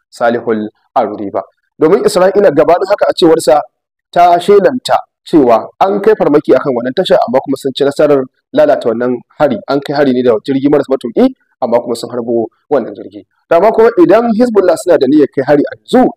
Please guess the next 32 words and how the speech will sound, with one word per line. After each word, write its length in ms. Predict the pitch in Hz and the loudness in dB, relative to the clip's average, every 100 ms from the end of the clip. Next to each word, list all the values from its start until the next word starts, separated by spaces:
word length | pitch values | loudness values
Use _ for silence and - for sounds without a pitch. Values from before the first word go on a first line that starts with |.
| - | -2
to, 60 | |
amma 180 | 165 202 | 0 2
sai 120 | 208 | 2
dai 120 | 226 208 | 2 4
idan 140 | 180 | 2
Hezbollah 300 | 196 196 175 | 2 2 0
suna 160 | 165 170 | 0 0
da 80 | 139 | 2
niyyar 180 | 147 143 | 2 2
kai 80 | 156 143 | 0 0
hari 100 | 139 | 0
akan 160 | - 139 | -2 -4
wannan 200 | 120 135 | -2 -4
tasha, 240 | 190 180 170 - _ _ | -4 -2 -2 -4 _ _
to, 80 | 127 | -6
fa 80 | 127 | -4
suna 200 | 180 156 | 0 0
da 60 | 131 | 0
makaman 360 | 117 123 123 | 0 0 0
da 80 | 147 | 0
suka 200 | - - - | -4 -4 0
ɗara 160 | 143 120 - | 2 2 2
wancan 320 | 139 170 143 | 0 0 -2
jirgi 240 | 123 127 139 | -4 -4 -2
maras 200 | 139 120 | -2 -2
matuƙi 400 | 131 - - 214 - _ _ | -6 -8 -4 -4 -4 _ _
wanda 160 | - 143 | -2 -2
Isra'ila 320 | - 127 131 | -2 -2 -2
ta 120 | 120 120 | -4 -8
ce 80 | 117 | -8
ta 120 | 117 | -4
lalata. 320 | 117 107 - | -4 -4 -10